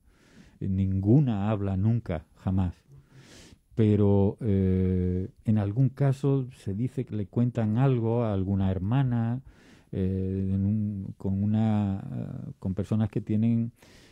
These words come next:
un grado de intimidad, eh, muy, muy grande, pero más allá de eso no, no, no cuentan nada. A mí me han dicho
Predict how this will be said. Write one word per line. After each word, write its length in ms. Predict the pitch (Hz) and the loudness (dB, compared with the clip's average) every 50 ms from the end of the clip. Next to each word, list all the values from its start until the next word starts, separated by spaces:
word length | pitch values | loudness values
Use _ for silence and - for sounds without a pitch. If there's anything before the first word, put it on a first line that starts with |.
| _ - _ | _ -16 _
un 540 | - 107 98 98 101 104 104 104 107 104 | -4 -2 -2 0 0 0 0 0 0 0
grado 340 | 101 107 107 104 110 113 113 | 0 0 0 2 2 2 2
de 80 | 113 113 | 4 2
intimidad, 800 | 107 101 - - 98 95 95 95 101 101 107 107 110 113 113 104 | 2 2 0 0 0 2 2 4 4 2 2 2 2 2 0 0
eh, 300 | 110 104 98 98 98 98 92 | 0 0 0 2 2 2 2
muy, 460 | 95 95 95 104 104 104 101 98 98 | 2 2 4 4 6 6 6 4 2
muy 320 | 95 95 98 107 104 101 | 2 2 4 6 6 6
grande, 320 | 101 101 104 98 95 98 92 | 6 4 4 4 4 2 2
pero 160 | - 101 95 | 0 0 0
más 180 | 98 113 107 | 0 0 0
allá 220 | 147 143 131 127 127 | 2 2 2 2 0
de 160 | 127 120 127 | 0 0 -2
eso 240 | 120 - - 143 131 | -2 -2 -4 -2 0
no, 240 | 117 113 107 104 104 | 0 0 0 0 0
no, 240 | 104 101 104 101 | 0 0 0 2
no 160 | 101 101 107 98 | 2 2 0 0
cuentan 720 | - 110 104 101 95 98 95 95 95 92 92 92 92 95 | 2 0 0 0 0 0 -2 0 0 0 0 0 0 2
nada. 300 | 104 110 107 98 92 90 | 2 2 2 0 0 0
A 40 | 95 | 0
mí 140 | 101 110 113 | 2 2 2
me 140 | 120 123 | 2 2
han 120 | 120 110 104 | 2 2 0
dicho 320 | 107 107 - - 110 92 | -2 -2 -4 -6 -6 -6